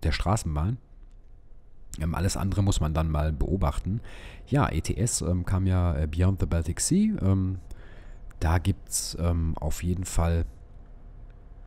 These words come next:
ähm, heute Abend auch noch eine weitere Folge. Ähm, also um sechzehn Uhr. Und dann am kommenden Samstag, den neunundzwanzigsten zwölften, auch nochmal eine Folge. Und, ähm,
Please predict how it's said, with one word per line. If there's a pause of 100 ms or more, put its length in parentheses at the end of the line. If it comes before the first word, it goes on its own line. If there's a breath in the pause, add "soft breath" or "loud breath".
(920)
ähm,
heute
Abend
auch
noch
eine
weitere
Folge. (680 loud breath)
Ähm, (440)
also
um
sechzehn
Uhr. (560)
Und
dann
am (280)
kommenden
Samstag,
den
neunundzwanzigsten
zwölften,
auch
nochmal
eine
Folge. (1300 loud breath)
Und,
ähm,